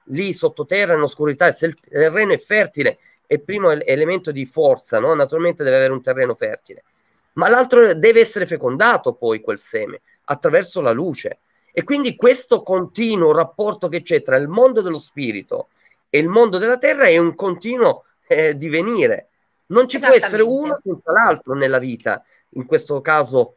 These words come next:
Speaker 1: eh, terrena. È chiaro?
Speaker 2: Certo,
Speaker 1: Perché anche
Speaker 2: certo.
Speaker 1: l'albero, prendiamo l'albero, se gli tagli la chioma non ha più foglie, non ha più niente, non riceve più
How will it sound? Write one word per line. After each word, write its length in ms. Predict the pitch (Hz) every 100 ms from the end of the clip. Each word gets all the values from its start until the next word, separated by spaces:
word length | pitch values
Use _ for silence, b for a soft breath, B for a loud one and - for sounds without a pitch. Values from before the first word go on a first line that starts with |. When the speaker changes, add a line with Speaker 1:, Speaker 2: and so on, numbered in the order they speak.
| _
Speaker 1:
eh, 600 | - 120 113 113 113 117 120 _ - -
terrena. 600 | 123 113 127 101 113 113 _ _ _
È 80 | -
chiaro? 360 | 185 185 139
Speaker 2:
Certo, 220 | - 349 202
Speaker 1:
Perché 200 | 214 240
anche 200 | 247 226 175
Speaker 2:
certo. 160 | - _ _ _
Speaker 1:
l'albero, 760 | - 240 240 160 135 123 98 _ _ _
prendiamo 440 | 226 240 262 226
l'albero, 480 | 175 123 104 101 - _ _
se 180 | - 240
gli 120 | 254
tagli 280 | 294 277 240
la 120 | 196
chioma 380 | - 135 123 107
non 180 | 165 233
ha 100 | 247
più 120 | 233
foglie, 420 | _ 165 123 110
non 100 | 151
ha 60 | 208
più 180 | 226 233
niente, 540 | 247 254 180 - - _
non 180 | 143 185
riceve 440 | 202 220 202 196
più 380 | - 214 175